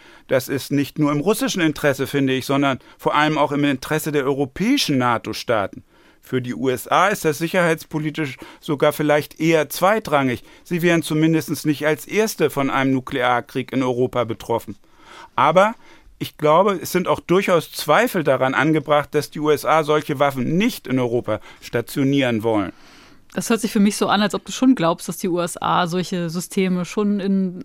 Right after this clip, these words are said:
Speaker 2: Europa stationieren möchte.
Speaker 1: Also der Congressional Research Service, also die offizielle wissenschaftliche Agentur des U-S-Kongresses, hat erst kürzlich in einer Analyse geschrieben, dass, Zitat,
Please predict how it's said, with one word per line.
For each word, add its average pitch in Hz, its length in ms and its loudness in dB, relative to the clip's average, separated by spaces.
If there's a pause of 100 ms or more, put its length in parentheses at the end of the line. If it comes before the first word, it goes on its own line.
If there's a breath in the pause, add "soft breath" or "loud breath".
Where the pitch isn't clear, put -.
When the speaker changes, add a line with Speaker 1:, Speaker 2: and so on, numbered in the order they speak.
Speaker 2:
Europa 196 360 -2
stationieren 208 480 0
möchte. 156 320 -6 (1160 soft breath)
Speaker 1:
Also 139 240 2
der 151 160 2
Congressional 165 680 0
Research 170 640 2
Service, 127 500 2
also 135 240 0
die 135 180 -6
offizielle 160 800 0 (120)
wissenschaftliche 151 1160 0 (280)
Agentur 135 640 0
des 156 220 -2
U-S-Kongresses, 127 960 -4
hat 156 180 -4
erst - 280 -2
kürzlich 185 460 -4
in 147 80 -2
einer 143 220 -2
Analyse 139 540 0
geschrieben, 147 500 -4
dass, 131 260 0
Zitat, 143 540 -2